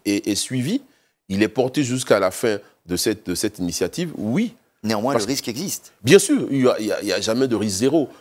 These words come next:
Speaker 1: dans, dans, dans, dans le domaine économique. Mais il faut, par exemple, si je prends le cas des garanties, les banques trouvent que les P M E ne sont pas assez
Speaker 2: Ouais.
Speaker 1: bien capitalisées et que, euh, elles ne, elles ne proposent pas des garanties suffisantes. Quand l'État met en place un dispositif, un fonds de garantie des P M E,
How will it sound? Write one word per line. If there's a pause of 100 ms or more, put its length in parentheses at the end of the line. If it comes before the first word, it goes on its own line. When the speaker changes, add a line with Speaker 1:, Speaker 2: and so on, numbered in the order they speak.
(140)
Speaker 1:
dans,
dans,
dans,
dans
le
domaine
économique. (380)
Mais
il
faut, (260)
par
exemple,
si
je
prends
le
cas
des
garanties, (120)
les
banques
trouvent
que
les
P
M
E
ne
sont
pas
assez
Speaker 2:
Ouais.
Speaker 1:
bien
capitalisées (480)
et
que,
euh,
elles
ne,
elles
ne
proposent
pas
des
garanties
suffisantes. (640)
Quand
l'État
met
en
place
un
dispositif,
un
fonds
de
garantie
des
P
M
E,